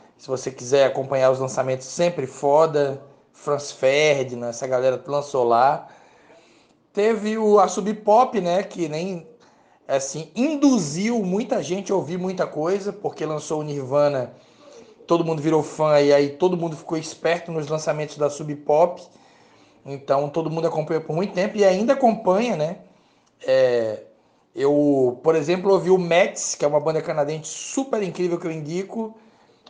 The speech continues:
por causa da Sub Pop, por exemplo, porque eu sigo eles no Twitter. O Mets nem é uma banda tão nova assim, já é uma banda mais velha.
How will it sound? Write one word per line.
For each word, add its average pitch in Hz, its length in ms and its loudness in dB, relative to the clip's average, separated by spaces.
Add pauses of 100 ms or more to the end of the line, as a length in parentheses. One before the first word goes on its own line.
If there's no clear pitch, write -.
por 185 200 4
causa 180 260 4
da 208 80 -2
Sub 214 220 -6
Pop, 202 340 0
por 208 100 0
exemplo, 196 320 -4
porque 196 240 -4
eu 208 80 0
sigo 202 280 -4
eles 196 180 -4
no 202 100 -8
Twitter. 180 560 -6 (520)
O 143 40 -16
Mets 156 260 0
nem 196 140 -6
é 190 60 0
uma 202 140 0
banda 202 200 -2
tão 214 180 -2
nova 202 220 4
assim, 170 240 -8
já 135 120 0
é - 20 0
uma 131 80 -2
banda 151 220 -2
mais 170 220 -2
velha. 139 440 0